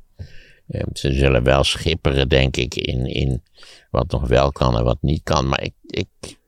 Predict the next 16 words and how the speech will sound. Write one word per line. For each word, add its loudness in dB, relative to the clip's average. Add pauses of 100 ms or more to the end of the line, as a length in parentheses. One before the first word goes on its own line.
(200)
heb -4
zo 0
niet -2
een, -4
een -4
direct 0
oordeel 2
paraat 0
over 2
de 4
wijze 4
waarop 0
de 0
N -2
R -4
C 0